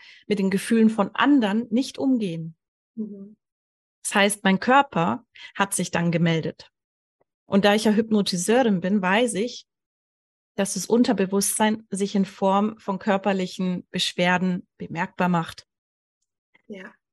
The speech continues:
Speaker 1: Das heißt, ich war in meinem kompletten Berufsleben ständig krank. Ich war auch krank in Beziehungen, wenn ich gemerkt habe, es gibt Konflikte, wo ich nicht genau wusste, wie gehe ich damit um.
Speaker 2: Mhm.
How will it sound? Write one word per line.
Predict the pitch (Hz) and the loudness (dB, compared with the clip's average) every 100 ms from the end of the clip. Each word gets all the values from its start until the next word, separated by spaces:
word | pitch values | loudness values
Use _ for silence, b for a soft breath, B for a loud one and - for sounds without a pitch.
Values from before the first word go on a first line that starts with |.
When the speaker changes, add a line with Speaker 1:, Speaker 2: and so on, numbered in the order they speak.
| _ _ _ _ _ _ - | _ _ _ _ _ _ -10
Speaker 1:
Das | 185 | -2
heißt, | 208 214 214 - 196 | 2 2 2 -2 -6
ich | - 202 | -4 2
war | 208 214 | 4 4
in | 208 | 2
meinem | 196 185 190 185 196 196 190 | 2 2 0 -2 -2 -4 -4
kompletten | 208 220 240 311 294 | -2 0 -2 0 -2
Berufsleben | 269 277 269 - 190 175 165 175 190 _ _ - | -2 -4 -6 -8 -6 -6 -6 -6 -10 _ _ -6
ständig | - - 226 226 226 208 - | -4 0 2 4 2 0 -6
krank. | - 185 170 196 - _ _ _ _ _ _ _ _ _ _ _ _ _ _ _ _ | -10 -8 -8 -10 -18 _ _ _ _ _ _ _ _ _ _ _ _ _ _ _ _
Ich | 202 214 | 0 4
war | 208 | 4
auch | 202 | 2
krank | - 208 214 208 | 2 2 2 2
in | 190 | 0
Beziehungen, | 185 - - 262 226 170 165 180 - _ _ _ | 0 0 2 2 2 2 -2 -6 -10 _ _ _
wenn | 196 | 0
ich | 190 - | 0 -2
gemerkt | 190 185 - | 0 0 -2
habe, | 180 | -6
es | - - | -6 -8
gibt | 202 - | -10 -4
Konflikte, | 196 175 - 202 202 - 175 | -4 -4 -4 0 0 -2 -6
wo | 180 | -6
ich | 180 | -6
nicht | 180 - | -8 -6
genau | 180 180 | -4 -2
wusste, | 190 190 - | -4 -6 -6
wie | 185 | -6
gehe | 175 190 | -2 -4
ich | 180 | -4
damit | 175 175 170 | -4 -4 -4
um. | - 202 175 - _ _ _ | -2 -2 -4 -10 _ _ _
Speaker 2:
Mhm. | 196 170 180 165 | -20 -18 -18 -20